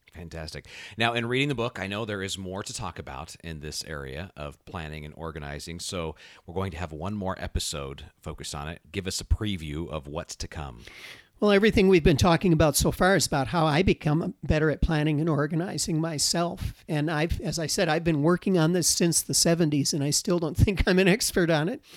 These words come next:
Speaker 2: But in our next conversation, we're gonna talk about how do you use planning and organizing skills with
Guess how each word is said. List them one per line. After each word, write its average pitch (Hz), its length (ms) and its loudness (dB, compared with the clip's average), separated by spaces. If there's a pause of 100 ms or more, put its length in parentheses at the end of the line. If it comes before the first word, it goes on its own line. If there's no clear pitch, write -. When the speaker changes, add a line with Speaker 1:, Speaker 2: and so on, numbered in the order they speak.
(640)
Speaker 2:
But 190 200 2
in 196 160 4
our 180 140 6
next 226 260 2
conversation, 175 720 4
we're 175 120 4
gonna 175 180 2
talk 160 260 0
about 160 260 0
how 160 140 0
do 233 80 4
you 240 100 6
use 196 240 2
planning 185 440 2
and 170 80 2
organizing 160 640 0
skills 170 640 2
with - 380 -4